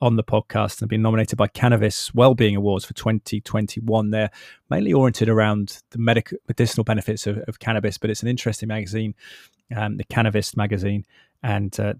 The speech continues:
they have nominated the podcast Sport and Life. So if you go to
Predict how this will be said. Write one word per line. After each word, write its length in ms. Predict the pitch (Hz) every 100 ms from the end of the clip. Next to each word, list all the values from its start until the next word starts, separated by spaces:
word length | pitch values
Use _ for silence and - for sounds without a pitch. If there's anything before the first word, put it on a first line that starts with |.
| -
they 280 | 110 104 -
have 300 | - 110 104
nominated 500 | 110 120 117 - 127
the 100 | 123
podcast 420 | - - - -
Sport 280 | - - 123
and 80 | 123
Life. 160 | 139
So 120 | - 110
if 100 | -
you 60 |
go 160 | 117 120
to 200 | -